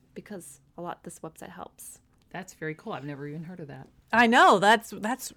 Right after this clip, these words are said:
Speaker 3: really awesome.
Speaker 2: So it
Speaker 3: I didn't
Speaker 2: sounds
Speaker 3: know
Speaker 2: like,
Speaker 3: that
Speaker 2: it sounds
Speaker 3: existed.
Speaker 2: like, sorta like Goodreads, except for
Speaker 1: Mm-hmm.
Speaker 2: cookbooks.
Speaker 1: Yeah.
Speaker 2: Huh.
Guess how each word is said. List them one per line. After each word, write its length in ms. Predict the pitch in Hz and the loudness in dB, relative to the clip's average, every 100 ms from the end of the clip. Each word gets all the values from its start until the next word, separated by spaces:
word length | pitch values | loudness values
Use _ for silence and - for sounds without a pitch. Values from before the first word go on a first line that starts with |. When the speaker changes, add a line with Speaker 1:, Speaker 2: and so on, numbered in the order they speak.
| - | -16
Speaker 3:
really 520 | 202 202 208 185 160 | -10 -4 -4 -4 -6
awesome. 160 | 165 302 | -8 -4
Speaker 2:
So 60 | |
it 20 | |
Speaker 3:
I 40 | 269 185 | -2 0
didn't 60 | 262 | 0
Speaker 2:
sounds 160 | 254 180 | 0 0
Speaker 3:
know 40 | |
Speaker 2:
like, 100 | 202 | 0
Speaker 3:
that 120 | 175 160 | 0 0
Speaker 2:
it 100 | 156 | 0
sounds 100 | 214 240 220 | 0 -2 -2
Speaker 3:
existed. 60 | |
Speaker 2:
like, 300 | 202 170 _ | -2 -4 _
sorta 280 | - 262 240 | -12 -6 -4
like 300 | 202 156 165 | -4 -4 -4
Goodreads, 720 | 226 196 190 180 160 160 147 | -2 -2 -2 -4 -6 -8 -10
except 420 | 175 - 185 170 - _ | -12 -8 -8 -8 -12 _
for 120 | - | -8
Speaker 1:
Mm-hmm. 200 | 233 214 226 | -4 -2 -2
Speaker 2:
cookbooks. 500 | 226 269 - - 202 | -2 -2 -4 -6 -4
Speaker 1:
Yeah. 160 | 370 - _ _ _ | -4 -6 _ _ _
Speaker 2:
Huh. 400 | _ - 440 269 | _ -14 -10 -10